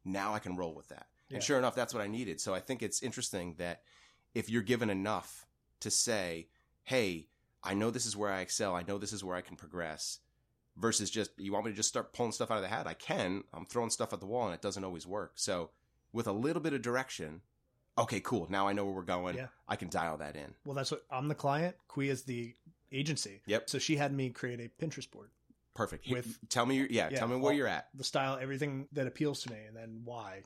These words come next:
Speaker 2: And then she would pull furniture, pull colors,
Speaker 1: Swatches,
Speaker 2: and then,
Speaker 1: yeah.
Speaker 2: and then I would say, "No, no, yes, yes."
Speaker 1: Yeah.
Speaker 2: You know, that direction. We, and we've been fine tuning that way.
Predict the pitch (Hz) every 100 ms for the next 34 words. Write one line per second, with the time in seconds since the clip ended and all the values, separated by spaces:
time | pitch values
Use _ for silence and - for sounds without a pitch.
0 | - 127 120 117 - 120 117 - 143 127
1 | 113 - _ _ _ _ - 131 120 -
2 | 92 - - 135 120 113 104 _ _ -
3 | 131 123 113 104 101 - - 85 80 123
4 | 117 113 - 147 139 127 120 117 117 117
5 | - 110 107 120 117 117 117 113 113 151
6 | 165 - 139 147 - 101 131 180 131 131
7 | 139 131 117 127 120 131 123 - 143 135
8 | 139 - 143 143 - 151 127 123 123 117
9 | 110